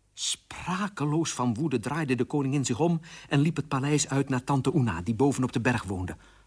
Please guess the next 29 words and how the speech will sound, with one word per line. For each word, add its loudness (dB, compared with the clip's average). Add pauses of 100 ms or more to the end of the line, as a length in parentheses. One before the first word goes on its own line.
Onderweg 4
ving 6
ze 2
af 4
en 4
toe 4
een 4
glimp 4
op 2
van 0
hollende 4
neushoorns. 4 (180)
Ze -2
zag 6
ook 0
groepjes 0
sluipende 2
dieven... 4 (320)
maar 4
ze 2
was 0
te 0
boos 2
om 4
ergens -2
bang -2
voor -4
te -6
zijn. -6